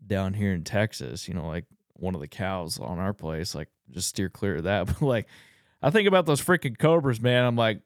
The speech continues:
those things are, like, what? T-, they can be, like, ten foot long and crap like that.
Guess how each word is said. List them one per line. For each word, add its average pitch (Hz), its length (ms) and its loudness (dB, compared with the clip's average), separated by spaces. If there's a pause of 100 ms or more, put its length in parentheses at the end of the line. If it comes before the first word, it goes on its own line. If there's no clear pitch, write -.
(100)
those 147 180 2
things 165 200 0
are, - 20 2
like, 117 160 2
what? 123 260 2
T-, - 180 -6
they 143 140 0
can 139 260 -2
be, 139 140 2
like, 127 180 -2
ten 147 280 -2
foot - 260 -2
long 131 340 -2
and 151 200 -6 (460)
crap 147 280 -2
like 151 180 -4
that. 160 280 -2